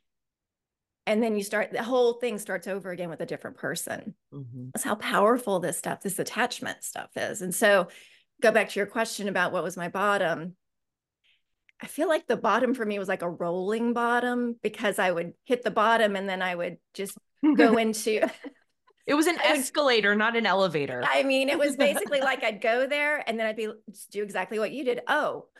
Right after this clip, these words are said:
Speaker 1: I'll just take this time off of dating and
Speaker 2: Mm-hmm.
Speaker 1: quote unquote work on myself." And I was going to
Speaker 2: Mm-hmm.
Speaker 1: therapy, but we weren't talking about this stuff.
Speaker 2: Mm-hmm.
Speaker 1: You know, back in the early two thousands, no therapist I had was talking to me about attachment.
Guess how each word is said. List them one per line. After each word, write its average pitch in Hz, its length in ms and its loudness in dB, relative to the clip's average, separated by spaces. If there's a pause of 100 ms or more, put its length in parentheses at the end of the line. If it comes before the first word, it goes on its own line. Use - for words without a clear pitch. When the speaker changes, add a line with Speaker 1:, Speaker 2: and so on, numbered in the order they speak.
(400)
Speaker 1:
I'll 214 180 0
just 196 340 -6
take - 240 -12
this 208 160 -10
time 190 280 -2
off 185 200 0
of 175 100 -6
dating 202 580 2
and 180 280 -4
Speaker 2:
Mm-hmm. 151 80 -8
Speaker 1:
quote 190 160 0
unquote 180 340 -2
work 214 240 -2
on 202 100 -4
myself." 165 440 -4
And 208 80 0
I 208 60 2
was 254 120 0
going 339 300 0
to 180 60 2
Speaker 2:
Mm-hmm. 190 80 -8
Speaker 1:
therapy, 220 420 0
but 170 180 -2
we 254 140 -2
weren't 226 260 2
talking 196 460 -4
about - 260 -8
this 135 160 -6
stuff. - 360 -6
Speaker 2:
Mm-hmm. - 280 -12
Speaker 1:
You 196 60 -2
know, 185 180 -2
back 180 300 0
in 190 80 -6
the 190 120 -4
early 185 280 -4
two 180 180 -6
thousands, 180 640 -4
no 233 360 6
therapist 196 500 -4
I 165 60 -2
had 185 280 -6
was 185 100 -8
talking 165 340 -6
to 180 60 -2
me 165 80 -4
about 160 220 -4
attachment. - 560 -10